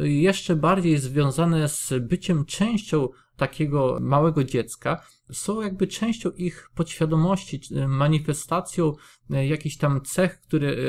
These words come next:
m, których poszuku-, poszukują. I oczywiście z czasem, ponieważ, e, to jest takie, no, niewinne podejście,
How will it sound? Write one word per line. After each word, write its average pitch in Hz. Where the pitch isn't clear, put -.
m, 123
których -
poszuku-, 143
poszukują. 131
I 226
oczywiście 214
z -
czasem, 185
ponieważ, 156
e, 147
to 156
jest 151
takie, 139
no, 139
niewinne 147
podejście, 147